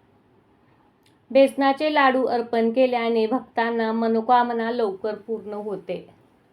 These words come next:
आठ, बजरंगबलीला गूळ आणि हरभरा अर्पण करा.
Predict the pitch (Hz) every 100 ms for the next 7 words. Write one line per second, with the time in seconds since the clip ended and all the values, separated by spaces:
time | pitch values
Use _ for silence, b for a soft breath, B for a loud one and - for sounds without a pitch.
0 | _ _ _ _ _ _ _ - 202 175
1 | - _ _ _ _ - 226 254 254 277
2 | 294 277 269 254 254 254 226 269 277 -
3 | 233 233 240 240 - - - 240 226 233
4 | 233 226 - 220 - 208 214 208 180